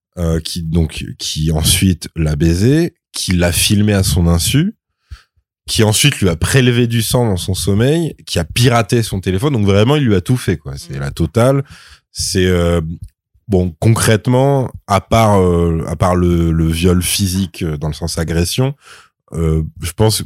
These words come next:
pour, euh, pour une meuf, tu vois, dans un cadre comme ça, c'est le pire truc, euh, qui, que tu puisses, euh, subir, euh, sans le savoir avec un homme, quoi, tu vois. Donc, ils font ça. Ça leur fait une fin d'épisode qui, pour moi, est la meilleure fin d'épisode de toute la série. C'est-à-dire que quand elle voit ça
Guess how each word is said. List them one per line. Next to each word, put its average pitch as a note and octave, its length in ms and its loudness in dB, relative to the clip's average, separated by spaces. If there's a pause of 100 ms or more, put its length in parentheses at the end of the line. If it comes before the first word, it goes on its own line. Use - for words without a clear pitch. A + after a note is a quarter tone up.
(160)
pour, D#2+ 320 2
euh, D#2 180 2
pour E2+ 300 0
une F2 160 2
meuf, G2+ 300 2
tu - 100 -6
vois, F#2 100 2
dans D#2+ 220 0
un D2+ 80 -2
cadre E2+ 340 -2
comme F2 180 0
ça, A#2+ 240 0 (340)
c'est - 220 0
le E2+ 120 2
pire - 280 0
truc, - 400 -2
euh, F#2 120 0
qui, E2 360 -6
que - 100 -6
tu D#2 180 -8
puisses, G2 380 -2
euh, E2 200 0
subir, F#2+ 440 0
euh, E2+ 140 0
sans F2 160 -2
le F2+ 40 0
savoir F#2 380 0
avec E2+ 180 0
un F#2+ 140 0
homme, D#2+ 160 -2
quoi, D2 120 -8
tu - 120 -14
vois. C#2 100 -12 (840)
Donc, C#3 400 0
ils F#3+ 100 -4
font F#3+ 180 0
ça. C3+ 340 0 (720)
Ça - 200 -2
leur F#2 140 0
fait D#3+ 120 0
une A2 80 0
fin D#3 220 0
d'épisode B2+ 500 2
qui, - 140 -14
pour F#2 180 -2
moi, A2 200 4
est G#2+ 60 4
la F2 140 2
meilleure A2 440 2
fin A2+ 140 -4
d'épisode G2 320 -2
de F#2 60 0
toute E2+ 200 -6
la F#2+ 80 0
série. F#2 320 -4 (400)
C'est-à-dire F2+ 220 -2
que D#2+ 40 -14
quand C#3 220 0
elle A2+ 120 2
voit G2+ 300 2
ça A2 300 -2